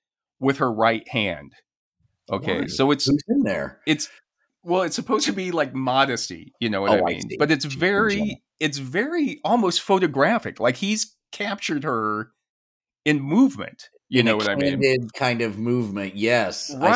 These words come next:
Speaker 1: Right,
Speaker 2: that.
Speaker 1: right. A-, and that's
Speaker 2: Yeah.
Speaker 1: what's so cool about that statue. And, but the thing is,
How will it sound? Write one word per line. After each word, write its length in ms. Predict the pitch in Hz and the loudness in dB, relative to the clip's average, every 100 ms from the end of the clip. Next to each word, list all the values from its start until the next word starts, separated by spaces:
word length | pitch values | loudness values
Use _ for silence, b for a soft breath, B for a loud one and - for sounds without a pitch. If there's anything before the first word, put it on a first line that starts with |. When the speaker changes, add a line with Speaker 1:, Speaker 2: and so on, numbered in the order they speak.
| 214 123 | 4 2
Speaker 1:
Right, 80 | 110 | -4
Speaker 2:
that. 240 | 98 87 | -4 -4
Speaker 1:
right. 300 | 160 156 95 - _ _ _ _ _ _ _ _ - | -2 -2 -4 -10 _ _ _ _ _ _ _ _ -14
A-, 220 | 139 - 151 | -12 -2 0
and 160 | 160 | 4
that's 200 | 165 110 | 4 4
Speaker 2:
Yeah. 40 | - | 4
Speaker 1:
what's 180 | - | 0
so 180 | - 175 | -2 -2
cool 400 | 160 - 254 247 | -4 -6 -4 -2
about 260 | 156 147 139 | 0 -2 -2
that 180 | 127 - | -4 -4
statue. 640 | - 185 269 - 101 87 - - | -4 -4 -4 -6 -8 -10 -12 0
And, 400 | 156 160 156 - 131 | 4 4 2 -4 -4
but 160 | 180 | -2
the 60 | 180 | -2
thing 240 | 233 247 | 0 -2
is, 160 | 220 | -2